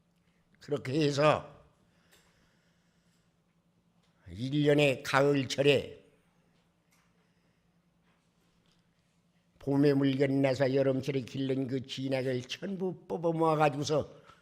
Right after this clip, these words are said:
알갱이를 여물듯이 봄, 여름이라 하는 것은 가을철에 알갱이 하나 맺기 위해서 있는 것이다 이 말이요.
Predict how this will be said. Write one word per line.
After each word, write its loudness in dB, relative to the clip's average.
알갱이를 -2
여물듯이 0
봄, 6
여름이라 8
하는 4
것은 0
가을철에 -2
알갱이 -2
하나 0
맺기 -2
위해서 -2
있는 0
것이다 2
이 0
말이요. -4